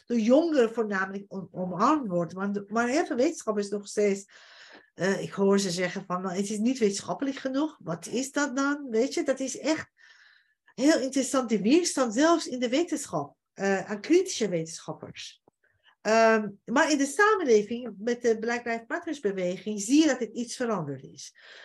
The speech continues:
Voor het eerst, ehm, werd het dus in tw-, twee jaar geleden begon het, eh, begonnen wij over racisme praten. Begonnen wij ook,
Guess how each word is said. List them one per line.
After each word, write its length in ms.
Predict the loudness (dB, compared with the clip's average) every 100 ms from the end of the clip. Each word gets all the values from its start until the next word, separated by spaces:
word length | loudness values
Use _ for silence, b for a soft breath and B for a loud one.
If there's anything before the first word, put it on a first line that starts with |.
| B _
Voor 160 | 4
het 180 | 4 2
eerst, 600 | 4 8 8 6 -2 -8
ehm, 540 | -4 0 2 2 0 -4 -16 _ _ _ _ _ _ _ -10
werd 320 | 2 4 4
het 180 | 2 -2
dus 220 | -4 -4
in 140 | -6
tw-, 320 | -6 -6 -8
twee 180 | -4 0
jaar 160 | 2 0
geleden 440 | 0 0 0 0
begon 440 | -2 -2 -2 -2 -6
het, 320 | -10 -10 -2
eh, 220 | 2 2 0 B B
begonnen 460 | -8 -2 2 4 6
wij 300 | 6 6 4
over 260 | 4 4 4
racisme 500 | 2 0 -2 -4 -6
praten. 520 | -6 -8 -8 -10 -8
Begonnen 380 | -6 -2 0 2
wij 280 | 4 4
ook, 340 | 4 2 2